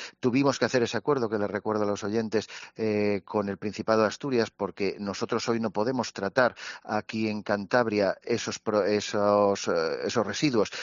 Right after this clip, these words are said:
hasta que no tengamos la planta de Meruelo acondicionada y con una inversión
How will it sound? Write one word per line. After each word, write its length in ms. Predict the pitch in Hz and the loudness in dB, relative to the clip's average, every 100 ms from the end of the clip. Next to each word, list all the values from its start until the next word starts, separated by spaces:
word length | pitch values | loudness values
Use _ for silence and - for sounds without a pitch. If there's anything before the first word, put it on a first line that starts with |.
| - | -4
hasta 260 | 107 - 104 | -2 -2 -2
que 80 | |
no 80 | 107 | 0
tengamos 500 | 104 107 113 110 101 | 0 2 2 2 0
la 140 | 101 95 | 0 0
planta 380 | 110 101 95 | 0 0 0
de 100 | 101 | -2
Meruelo 380 | 101 101 113 104 | 0 0 2 2
acondicionada 680 | 95 95 90 95 113 117 92 | 0 -6 -6 -2 0 2 0
y 60 | 85 | -2
con 140 | 90 | -6
una 100 | 98 | -6
inversión 480 | 92 92 - 127 | -6 -6 0 0